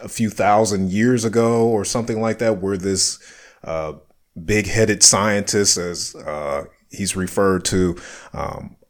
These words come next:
<laughs> over and over again, uh, that, you know, he did this germ splicing and, uh, ultimately the, the white man was created.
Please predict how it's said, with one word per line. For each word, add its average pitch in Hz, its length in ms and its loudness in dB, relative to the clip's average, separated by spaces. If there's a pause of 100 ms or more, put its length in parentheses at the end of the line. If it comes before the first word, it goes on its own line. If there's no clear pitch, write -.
(420)
<laughs> - 640 8
over 117 340 6
and 107 120 0
over 107 460 2 (440)
again, 107 460 6
uh, 90 240 2
that, 90 440 0
you 98 100 0
know, 80 260 -2
he 90 540 -2 (360)
did 101 220 -2
this 92 240 0
germ 101 420 2
splicing 95 880 2
and, 78 400 -8
uh, 80 300 -4 (480)
ultimately 90 640 0
the, 85 220 -6 (160)
the 82 140 -6
white 92 300 0
man 92 340 0
was 87 180 0
created. 90 640 -2